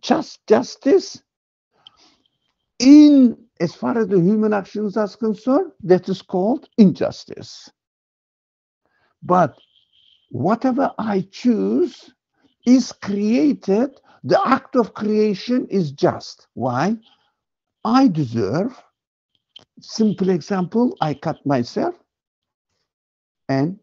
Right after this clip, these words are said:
pain is created, correct? And I, I have to feel the pain, and that is feeling the pain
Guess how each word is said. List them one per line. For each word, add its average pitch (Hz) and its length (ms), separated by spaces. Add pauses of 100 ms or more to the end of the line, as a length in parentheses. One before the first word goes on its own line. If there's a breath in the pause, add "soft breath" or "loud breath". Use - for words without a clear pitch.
pain 156 360
is 123 160
created, 107 760 (320)
correct? - 580 (960)
And 180 420 (920)
I, 147 260 (140)
I 165 260
have 151 340
to 139 420 (280)
feel 208 460
the 139 140
pain, 147 760 (1300)
and 151 440 (1700)
that 151 320
is 220 320 (300)
feeling 220 640
the 294 100
pain 175 640